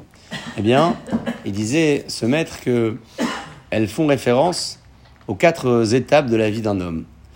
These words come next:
Lorsque, euh, on est dans la première étape de la vie, vraiment l'enfance, alors il y a le sentiment de toute puissance. C'est, euh, Az Kal Namer, presque effronté comme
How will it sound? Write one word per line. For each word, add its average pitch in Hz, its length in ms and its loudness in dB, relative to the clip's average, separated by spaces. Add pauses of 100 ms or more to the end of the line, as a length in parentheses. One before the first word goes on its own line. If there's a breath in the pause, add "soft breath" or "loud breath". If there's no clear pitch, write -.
(320 soft breath)
Lorsque, 120 320 0
euh, 101 420 0 (580)
on - 1120 -8
est 110 60 -2
dans 110 80 0
la 92 100 0
première 120 300 2
étape 101 260 0
de 98 80 -2
la 95 120 0
vie, 107 200 0
vraiment 101 280 -2
l'enfance, 92 680 -4 (720)
alors 117 580 2 (440)
il 82 80 -10
y - 20 -6
a 98 80 -4
le 101 180 -2
sentiment 110 440 -4
de 101 80 -2
toute 95 180 -6
puissance. - 760 -8 (600)
C'est, 101 440 -2
euh, 73 280 -6
Az 104 260 -4
Kal 92 180 -6
Namer, 101 360 -2 (640 soft breath)
presque - 320 -12
effronté 101 640 -6
comme 82 300 -8